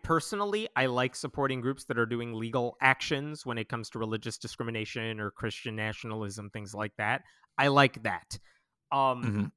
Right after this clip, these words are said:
Speaker 1: do I go to, there are some, lo-, I mean, I'm not far from Chicago. There are local groups around me,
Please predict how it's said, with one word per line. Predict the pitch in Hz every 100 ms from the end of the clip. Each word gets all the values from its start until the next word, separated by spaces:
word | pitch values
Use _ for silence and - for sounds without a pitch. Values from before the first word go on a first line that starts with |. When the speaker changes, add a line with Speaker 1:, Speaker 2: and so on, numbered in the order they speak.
| - 117
Speaker 1:
do | 139 135
I | 131
go | 120 127 131 139
to, | - -
there | 131 156 185
are | 175 202
some, | - - 147 160
lo-, | 147 -
I | 160
mean, | 151
I'm | 156 151 _ _
not | 147 143 143 -
far | 139
from | 131 123
Chicago. | - 123 143 143 127 110
There | 110 180
are | 175 160
local | 165 135 143 127
groups | 120 131 131 -
around | 120 113 123
me, | 139 147 160